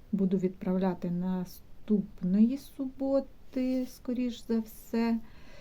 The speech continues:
Бо в мене є дві пари адаптивних, яких я не можу довести до ума. Треба пришити пувиці і поховати хвостики і попрати.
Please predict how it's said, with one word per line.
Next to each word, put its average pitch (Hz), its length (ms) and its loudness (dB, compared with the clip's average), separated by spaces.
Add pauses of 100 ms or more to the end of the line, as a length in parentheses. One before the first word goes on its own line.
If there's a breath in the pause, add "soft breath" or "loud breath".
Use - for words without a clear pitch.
(880 loud breath)
Бо 214 340 10
в 208 40 12
мене 214 280 12
є 185 140 8
дві 185 180 8
пари 202 320 6
адаптивних, 214 640 6
яких 190 420 0
я 196 140 6
не 185 160 8
можу 185 380 6
довести 185 680 2
до 170 160 0
ума. 202 340 6 (1700 loud breath)
Треба 185 240 2
пришити 185 1500 0
пувиці 226 1000 2
і 202 160 2
поховати 185 680 -2
хвостики 202 560 -4
і 190 100 4
попрати. 190 520 -6